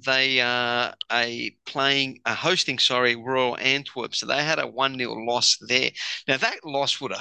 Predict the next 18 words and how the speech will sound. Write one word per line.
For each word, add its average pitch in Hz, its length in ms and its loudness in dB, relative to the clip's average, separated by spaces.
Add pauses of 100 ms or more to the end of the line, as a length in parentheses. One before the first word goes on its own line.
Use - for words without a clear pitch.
hurt 104 200 -2
them 113 120 0
as 104 160 2
well 127 120 6
because 123 500 4 (580)
Royal 151 300 4
Antwerp 131 460 -2
played 123 580 2
the 120 80 2
last 120 560 2 (180)
forty 131 600 -4
odd 110 220 -2
minutes 117 680 0 (200)
with 110 220 -12
a 107 40 -4
man 113 360 0
down. 117 380 -2 (140)
Um, 101 840 -2